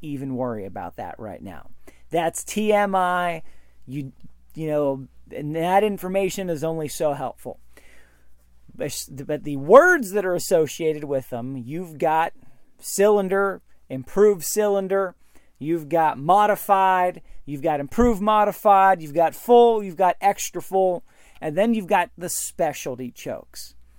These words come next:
And often the specialty chokes only come in two different ones. They've got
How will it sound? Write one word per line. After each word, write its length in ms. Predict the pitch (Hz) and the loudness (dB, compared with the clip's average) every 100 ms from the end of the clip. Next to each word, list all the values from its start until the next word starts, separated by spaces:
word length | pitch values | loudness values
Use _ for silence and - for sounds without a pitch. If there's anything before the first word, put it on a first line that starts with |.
| - - - | -20 -20 -10
And 200 | 156 160 | -6 -2
often 600 | 165 233 220 - 240 214 | 2 2 2 0 -2 0
the 120 | 165 | -4
specialty 840 | - - - 262 254 - 214 180 165 | -6 -6 -2 0 0 0 -2 -4 -8
chokes 600 | - 170 156 147 - - - - - | -4 -2 -2 -4 -14 -18 -20 -10 -2
only 320 | 180 185 185 | -2 0 -4
come 300 | - 180 175 | -2 -4 -4
in 180 | 151 139 | -6 -8
two 320 | - 175 185 | -4 -2 0
different 340 | 170 156 160 | -2 -2 -10
ones. 360 | 135 139 85 87 | -6 -8 -8 -8
They've 200 | 143 135 | -8 -6
got 300 | 147 135 | -4 -4